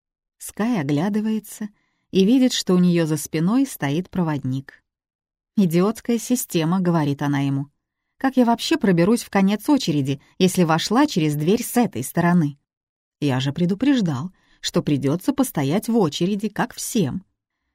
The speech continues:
Но тогда получается, что ехать первым классом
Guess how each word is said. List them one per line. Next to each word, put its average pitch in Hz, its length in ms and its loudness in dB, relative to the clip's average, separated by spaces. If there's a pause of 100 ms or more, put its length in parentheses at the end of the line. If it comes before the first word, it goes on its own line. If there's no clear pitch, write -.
(300)
Но 190 160 6
тогда 151 360 0
получается, 151 960 -2
что - 220 -4
ехать 180 400 0
первым 151 380 2
классом 143 580 -6